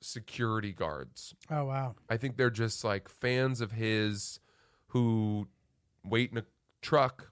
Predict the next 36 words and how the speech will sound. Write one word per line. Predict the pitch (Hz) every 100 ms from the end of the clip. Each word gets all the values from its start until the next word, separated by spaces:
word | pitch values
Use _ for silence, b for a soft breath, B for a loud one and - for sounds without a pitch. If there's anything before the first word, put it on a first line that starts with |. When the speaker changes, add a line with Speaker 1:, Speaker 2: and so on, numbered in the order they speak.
| _ -
Speaker 1:
outside | 117 113 117 110
of | 110
his | 110 -
house. | 147 160 - - - _ _ _ _ _
They're | 101 -
armed. | 101 117 123 123 113 - _ _ _ _ _ _ -
And | 107 110 107 107 104 - _ _ _
if | 113 107
anyone | 107 107 107 104
comes | 107 104 101
to | -
fuck | 95 95 92
with | 92 104
him, | 90 87 85 104 _ _
they | 101 90
prevent | - 104 104
it | -
from | - 101
happening. | 143 123 - -
Speaker 2:
<laughs> | -
Is | -
that | 185
allowed? | 107 226 135 131 147 208 214 -
Speaker 1:
Well, | 170
Speaker 2:
I | 196
Speaker 1:
right. | 185
Speaker 2:
guess | 82 196
it | 101
is, | - 131
Speaker 1:
It's | 151
Speaker 2:
yeah. |
Speaker 1:
sort | 165 143
of | 123
like | 127 120
a | 120
vigilante | 110 117 117 117 113 110 117 107 104